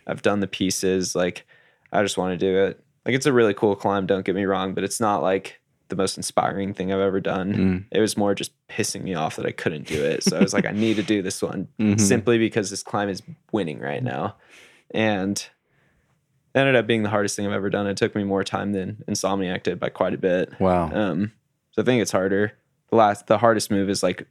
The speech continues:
Speaker 1: literally the last move. And so
Speaker 2: How long is it?
Speaker 1: it's probably twenty moves about. Um, pretty similar deal. Yeah, that one started to get really frustrating at the end. Um, but yeah,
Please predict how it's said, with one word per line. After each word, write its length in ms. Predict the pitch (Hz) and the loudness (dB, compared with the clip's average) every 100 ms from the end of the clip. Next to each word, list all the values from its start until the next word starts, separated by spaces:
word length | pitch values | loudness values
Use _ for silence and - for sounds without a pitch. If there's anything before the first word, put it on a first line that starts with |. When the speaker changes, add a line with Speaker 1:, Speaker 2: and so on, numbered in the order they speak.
| - | -6
Speaker 1:
literally 540 | 104 101 95 95 78 | -2 0 2 2 0
the 120 | 82 | -2
last 380 | 76 50 - - | -2 -2 -4 -6
move. 240 | 73 71 73 | -4 -4 -2
And 140 | 87 | -4
so 320 | - - 101 - - | -2 0 0 -2 -2
Speaker 2:
How 100 | 101 | 0
long 240 | 92 95 | 2 2
is 100 | 104 | 0
it? 160 | 120 160 _ _ _ _ _ _ _ _ _ _ | -2 -4 _ _ _ _ _ _ _ _ _ _
Speaker 1:
it's 200 | - - | -18 -14
probably 320 | - 50 - - - | -6 -4 -4 -8 -12
twenty 300 | - 107 101 | -4 -2 0
moves 440 | 101 107 110 120 113 | 0 0 0 -2 -2
about. 420 | 107 117 117 - 131 - _ - | 0 2 0 -2 -8 -16 _ -6
Um, 400 | - 113 98 98 - _ _ _ _ _ _ | 0 2 2 -2 -6 _ _ _ _ _ _
pretty 180 | 117 101 | -2 0
similar 320 | 104 98 98 | 0 -2 0
deal. 360 | - 104 101 - _ _ - | 2 2 2 -2 _ _ 0
Yeah, 100 | 107 | 4
that 120 | 107 110 | 6 4
one 100 | 107 | 2
started 220 | 95 95 | 2 2
to 40 | |
get 60 | 92 78 | 2 2
really 240 | 95 98 | 4 2
frustrating 500 | - 98 - 92 98 | 2 0 0 -2 -2
at 100 | 101 | 0
the 120 | 80 | 0
end. 300 | 80 104 101 - _ _ _ - | 0 0 -2 -6 _ _ _ -2
Um, 480 | 104 82 69 73 - _ _ _ _ _ _ _ _ _ | 0 0 -2 -4 -8 _ _ _ _ _ _ _ _ _
but 340 | 113 107 104 - | 4 6 4 4
yeah, 360 | 139 139 139 | 4 6 4